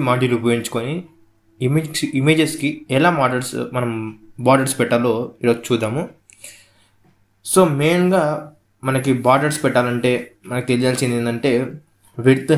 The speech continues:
height ఉంటుంది కదా, అది తెలిస్తే సరిపోతుంది. ఓకే, ఒక చిన్న function ఉంటుంది, ఆ ఫంక్షన్ గురించి డిస్కస్ చేస్తే మనకి ఈ బోర్డర్స్ ఎలా పెట్టాలో ఈజీగా అర్థమైపోతుంది. ఓకే, so, ఇది ఒకసారి ఇక్కడ పిక్చర్లో చూసినట్లయితే image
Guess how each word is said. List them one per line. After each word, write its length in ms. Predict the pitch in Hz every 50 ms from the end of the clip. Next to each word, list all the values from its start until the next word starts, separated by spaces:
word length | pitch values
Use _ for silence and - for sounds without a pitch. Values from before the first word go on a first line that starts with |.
| -
height 240 | 120 117 123 120 120 135
ఉంటుంది 240 | 123 113 117 117 117 120
కదా, 140 | 120 190 190 - _ -
అది 160 | 110 120 123 120
తెలిస్తే 240 | 120 120 - 143 131 123
సరిపోతుంది. 600 | 120 113 117 - 117 113 - 110 110 120 147 190 - - _ _ _ - 120
ఓకే, 160 | 123 170 196 202 - - _ _ _ _ 143 139
ఒక 40 | 151 135 - -
చిన్న 160 | 156 170 190 185 185
function 300 | 156 147 156 147 175 160 147
ఉంటుంది, 280 | 143 139 131 139 180 214 269 - - _ _ _ _ _ _ 131
ఆ 20 | 123
ఫంక్షన్ 300 | - 139 143 151 165 160 156
గురించి 220 | 151 151 147 160 131
డిస్కస్ 280 | 131 123 - - 135 - -
చేస్తే 240 | 131 123 120 - - 151 131
మనకి 240 | 123 120 120 123 120 113 113 113
ఈ 20 | 110 110
బోర్డర్స్ 260 | 120 131 139 135 139 139
ఎలా 80 | 135 120 123
పెట్టాలో 280 | 117 120 117 120 123 107 110 - - - - - - - _ _ 127
ఈజీగా 200 | 123 131 135 127 120
అర్థమైపోతుంది. 640 | 110 113 107 104 104 104 - 95 - - 95 - - - - 120
ఓకే, 120 | - 175 180 - - - _ _ _ _ _ _ _ _ _ _ _ _ _ _ _ - - _ _ _ - 135 -
so, 80 | 170 160 139 131 135 135 139 - - _ _ -
ఇది 100 | 127 135
ఒకసారి 160 | - 160 151 147
ఇక్కడ 140 | 143 135 127 120 123 123 113 - - _ _ _ _ _ _ _ _ _ _ _ -
పిక్చర్లో 320 | 151 151 - 185 175 170 160
చూసినట్లయితే 420 | 156 147 151 127 123 127 127 165 160 160 - - 143 143
image 240 | 156 165 165 160